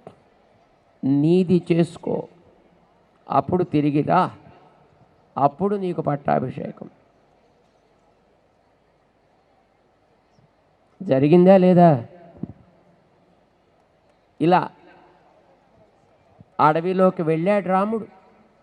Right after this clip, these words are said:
విరాధుణ్ణి సంహరించాడు, ఖరదూషణుల్ని సంహరించాడు,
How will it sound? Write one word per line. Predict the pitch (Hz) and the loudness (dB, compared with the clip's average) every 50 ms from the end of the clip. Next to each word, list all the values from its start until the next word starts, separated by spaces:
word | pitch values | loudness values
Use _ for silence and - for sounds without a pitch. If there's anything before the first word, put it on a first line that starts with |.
| _ _ _ _ _ _ _ _ _ _ _ _ - | _ _ _ _ _ _ _ _ _ _ _ _ -20
విరాధుణ్ణి | 107 123 147 160 165 180 190 202 202 175 180 196 180 170 156 | -12 -10 -8 -4 -2 -2 -2 -2 -2 -2 -4 -4 -4 -6 -8
సంహరించాడు, | - - 156 160 180 170 175 208 202 208 214 - - 247 247 220 156 - - - - - _ _ _ _ _ _ _ _ _ _ _ _ _ _ _ _ _ _ - | -6 -6 -6 -4 -4 -4 -4 -4 -4 -6 -8 -8 -6 -6 -4 -4 -6 -10 -14 -20 -20 -20 _ _ _ _ _ _ _ _ _ _ _ _ _ _ _ _ _ _ -6
ఖరదూషణుల్ని | 160 165 180 202 208 190 208 208 202 - - 196 196 196 180 175 165 | -4 -2 -2 -4 -4 -4 -4 -4 -4 -6 -8 -8 -6 -4 -4 -4 -6
సంహరించాడు, | 147 - 160 160 175 180 165 208 208 214 220 214 214 233 247 240 185 - | -6 -8 -10 -8 -6 -6 -6 -6 -6 -8 -10 -8 -6 -6 -6 -6 -6 -10